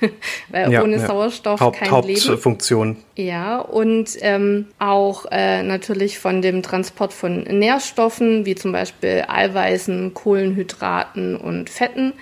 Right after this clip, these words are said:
Speaker 1: aber auch, äh, es transportiert natürlich auch Hormone und Botenstoffe und, ähm, äh, somit übernimmt's auch die Informationsweitergabe. Das heißt, äh, so wird zum Beispiel auch der Blutzucker reguliert.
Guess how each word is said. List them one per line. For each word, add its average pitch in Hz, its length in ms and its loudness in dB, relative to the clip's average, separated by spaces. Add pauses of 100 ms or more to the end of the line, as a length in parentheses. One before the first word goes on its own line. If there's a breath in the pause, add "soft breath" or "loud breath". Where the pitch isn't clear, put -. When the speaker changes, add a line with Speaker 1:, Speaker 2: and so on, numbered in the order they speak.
(420 loud breath)
Speaker 1:
aber 202 340 4
auch, 190 380 4
äh, 180 460 -2 (440)
es - 120 -14
transportiert 185 540 -4
natürlich 185 280 -4
auch - 260 -6
Hormone 226 720 4
und 180 320 -6
Botenstoffe 254 840 2 (100)
und, 196 520 0
ähm, 180 400 0 (640 loud breath)
äh, 185 200 0
somit 190 340 2 (400)
übernimmt's 190 480 0
auch - 160 -4
die 180 400 -4
Informationsweitergabe. 170 1600 0
Das 175 260 -8
heißt, 180 520 2
äh, 165 280 -4
so 180 200 -4
wird 202 160 0
zum 190 120 0
Beispiel 170 300 0
auch - 140 -2
der 180 100 -2
Blutzucker 180 500 0
reguliert. 160 500 -2